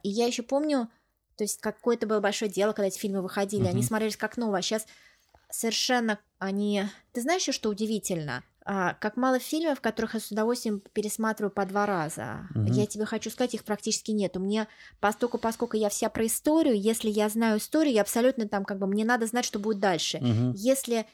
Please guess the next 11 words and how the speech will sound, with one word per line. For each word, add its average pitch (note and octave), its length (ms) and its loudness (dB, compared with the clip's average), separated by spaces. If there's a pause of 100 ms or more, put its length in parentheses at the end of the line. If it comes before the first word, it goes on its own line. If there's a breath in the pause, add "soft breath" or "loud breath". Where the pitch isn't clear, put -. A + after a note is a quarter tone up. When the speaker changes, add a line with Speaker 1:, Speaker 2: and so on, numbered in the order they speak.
(120)
Speaker 1:
я A#3 240 2
знаю, D#4 360 4
что - 180 -2
будет G3+ 200 2
дальше, F#3+ 280 0
мне G#3 120 0
смотреть A#3+ 280 -2
неинтересно. F#3 1040 0
Speaker 2:
А A#2 100 0
вот A#2 140 2
атмосфера? G#2+ 840 -2